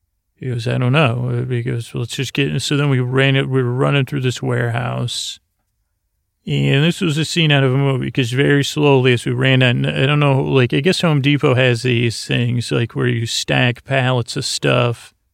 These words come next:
higher and higher, like orange, uh, racks. I, I don't know if that's what you call 'em.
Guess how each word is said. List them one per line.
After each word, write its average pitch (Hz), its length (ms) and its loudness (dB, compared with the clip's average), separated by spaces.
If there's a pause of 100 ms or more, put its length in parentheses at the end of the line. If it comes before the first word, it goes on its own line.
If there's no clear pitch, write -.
(340)
higher 127 420 2
and 117 140 0
higher, 123 760 0 (720)
like 117 240 -4
orange, 135 720 2
uh, 120 600 0 (480)
racks. 131 640 0
I, - 20 -2
I 131 380 -2
don't 127 100 2
know 131 80 2
if 117 80 -2
that's 135 220 -2
what 131 160 -6
you 131 80 -4
call 123 520 0
'em. 120 280 -4